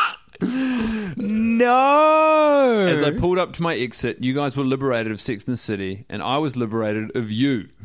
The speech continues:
Speaker 1: <laughs>
Speaker 2: This is no way to live.
Speaker 1: I feel like I came out of it a changed person and was strangely in a better place than when I'd been when I left Canberra.
Speaker 2: That's wild.
Speaker 1: Thanks for the laughs.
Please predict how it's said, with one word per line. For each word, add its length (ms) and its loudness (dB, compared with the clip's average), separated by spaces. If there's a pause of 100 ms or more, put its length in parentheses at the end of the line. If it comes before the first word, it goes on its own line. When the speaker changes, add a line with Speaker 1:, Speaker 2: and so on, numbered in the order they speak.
(160)
Speaker 1:
<laughs> 60 -6 (400)
Speaker 2:
This 240 2
is 240 2
no 300 2
way 200 2
to 120 2
live. 640 0
Speaker 1:
I 80 -2
feel 180 -2
like 140 -2
I 100 -2
came 260 -2
out 140 0
of 100 -4
it 140 -4
a 40 -6
changed 420 -4
person 440 -4
and 160 -6
was 140 -4
strangely 800 -6
in 120 -6
a 40 -6
better 200 -4
place 420 -8
than 140 -6
when 120 -2
I'd 160 -4
been 200 -4
when 100 -4
I 60 -6
left 220 -8
Canberra. 480 -6
Speaker 2:
That's 220 -6
wild. 460 -8
Speaker 1:
Thanks 240 -6
for 100 -4
the 60 -4
laughs. 560 -8